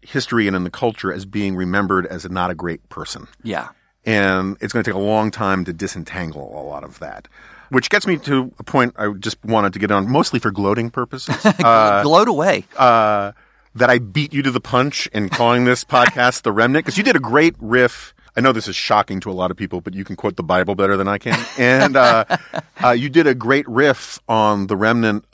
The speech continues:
Speaker 1: on, on the last cruise we were on together,
Speaker 2: Mm-hmm.
Speaker 1: um, which was a National Review cruise. There's nothing weird going on here.
Speaker 2: Yeah.
Speaker 1: Um, I know he's a Tennessee man, but,
Speaker 2: <laughs>
Speaker 1: and so, you know, just give me your sense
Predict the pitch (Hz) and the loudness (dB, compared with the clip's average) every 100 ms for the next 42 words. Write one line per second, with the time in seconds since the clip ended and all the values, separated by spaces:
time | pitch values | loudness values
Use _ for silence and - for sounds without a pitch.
0 | _ _ 107 98 95 92 - _ _ - | _ _ 0 0 -2 -6 -12 _ _ -6
1 | 101 92 87 - - 107 117 107 - - | -4 -4 -10 -16 -14 -2 -2 -2 -8 -2
2 | 123 110 95 82 80 76 69 73 64 58 | 0 0 -2 -6 -6 -10 -12 -14 -14 -14
3 | - 127 131 117 113 82 80 80 95 _ | -8 -4 -2 0 -2 -2 -6 -10 -14 _
4 | - - _ _ 92 87 107 117 - 98 | -20 -20 _ _ -12 -6 2 2 2 -6
5 | 98 101 - 104 92 92 90 87 92 107 | -2 -2 -2 -2 0 -2 -4 -6 -6 -4
6 | 104 92 95 90 90 92 90 87 87 95 | -4 -4 -6 -6 -6 -4 -4 -4 -6 -8
7 | 85 90 85 87 98 95 92 90 90 87 | -8 -8 -10 -8 -4 0 0 -2 -4 -8
8 | 92 90 92 107 90 101 87 85 85 85 | -8 -10 -10 -8 -8 -8 -8 -8 -10 -10
9 | 90 - - - 202 - _ 123 147 147 | -10 -8 -4 0 0 -2 _ -4 0 0
10 | - 156 139 185 - 339 247 156 165 - | 0 -4 -4 -4 -2 0 2 4 2 2
11 | 139 123 - | 0 0 -4